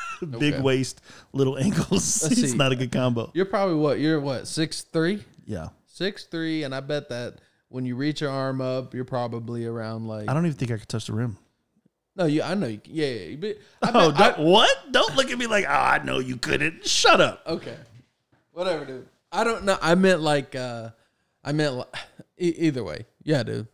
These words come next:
Speaker 2: you can do it. I, I believe in you, bro. I'm gonna buy you some of those shoes that you walk around on your calves all day.
Speaker 1: I've seen those. Those, uh, uh,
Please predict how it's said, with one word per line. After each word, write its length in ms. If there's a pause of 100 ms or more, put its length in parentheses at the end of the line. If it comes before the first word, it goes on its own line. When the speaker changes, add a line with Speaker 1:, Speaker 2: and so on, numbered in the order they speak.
Speaker 2:
you 140
can 140
do 100
it. 160 (1040)
I, 80 (180)
I 40
believe 260
in 80
you, 80
bro. 320
I'm 100
gonna 100
buy 160
you 80
some 200
of 80
those 180
shoes 320
that 80
you 100
walk 240
around 380
on 140
your 80
calves 420
all 140
day. 240 (960)
Speaker 1:
I've 180
seen 340
those. 400
Those, 300
uh, 300
uh, 440